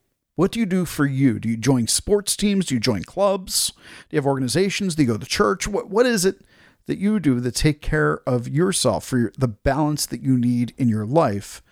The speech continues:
when things are out of balance? And then with that, I would like to compile some of this and offer, uh, more details on a future show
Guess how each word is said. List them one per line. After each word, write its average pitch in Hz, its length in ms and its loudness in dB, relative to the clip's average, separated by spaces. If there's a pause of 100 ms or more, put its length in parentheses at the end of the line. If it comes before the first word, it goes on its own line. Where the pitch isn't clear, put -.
(460)
when 135 220 4
things 143 320 0
are 127 80 2
out 123 100 0
of 104 80 -6
balance? - 320 -8
And 170 120 0
then 180 280 0 (1160)
with 190 400 0
that, 90 300 -2 (420)
I 175 120 2
would 202 140 0
like 180 180 2
to - 60 -6
compile 170 640 0
some 135 260 0
of 101 140 -4
this 92 480 -2 (480)
and 143 200 -6
offer, 151 880 0
uh, 123 360 -4 (140)
more 165 340 0
details 131 600 0
on 120 120 0
a 110 40 -2
future 139 380 0
show 92 520 0